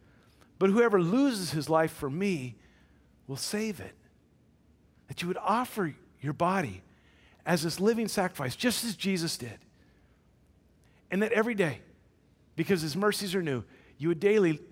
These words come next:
offer your life, and that's the way you will truly find life.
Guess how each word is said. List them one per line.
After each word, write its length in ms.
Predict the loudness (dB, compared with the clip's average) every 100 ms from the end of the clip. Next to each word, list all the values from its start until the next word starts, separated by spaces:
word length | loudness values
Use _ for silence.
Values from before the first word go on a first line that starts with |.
| _ -4
offer 280 | -2 -2
your 160 | -2 -2
life, 520 | 0 -4 -6 -20 -20 _ _ _ -20 _
and 180 | -12 -2
that's 260 | 0 0 -2
the 80 | 0
way 140 | 0
you 160 | 0 -6
will 100 | -6
truly 300 | -6 -4 -6
find 480 | -6 -6 -6 -10 -16 _ _ _ _
life. 320 | -6 -6 -8